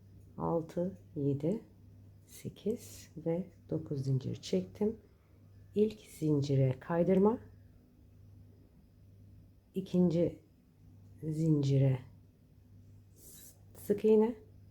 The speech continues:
tığ doluyorum, sıradakine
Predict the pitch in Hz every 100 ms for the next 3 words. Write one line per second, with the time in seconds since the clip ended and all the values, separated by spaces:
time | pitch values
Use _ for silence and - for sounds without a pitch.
0 | - - - - _ - 196 185 175 175
1 | 180 175 170 180 - - - - - -
2 | - - - 151 139 143 139 139 139